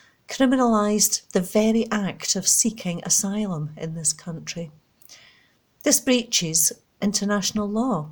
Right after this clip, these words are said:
and is a shockingly callous piece of law from a country which wants to be seen as global Britain. The people of Afghanistan needed help one year ago. The U K government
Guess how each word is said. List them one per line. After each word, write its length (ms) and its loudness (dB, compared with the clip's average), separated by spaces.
and 260 2
is 300 6
a 60 -2
shockingly 720 2
callous 680 -2
piece 300 -4
of 140 -12
law 240 -4
from 200 -6
a 60 -6
country 520 -4
which 300 -6
wants 300 -2
to 100 -10
be 60 -4
seen 460 -4
as 120 -6
global 560 -6
Britain. 600 -10
The 80 -4
people 280 0
of 140 2
Afghanistan 960 0
needed 400 2
help 420 -4
one 300 -2
year 280 -4
ago. 440 -6
The 100 -12
U 160 -4
K 200 -6
government 720 2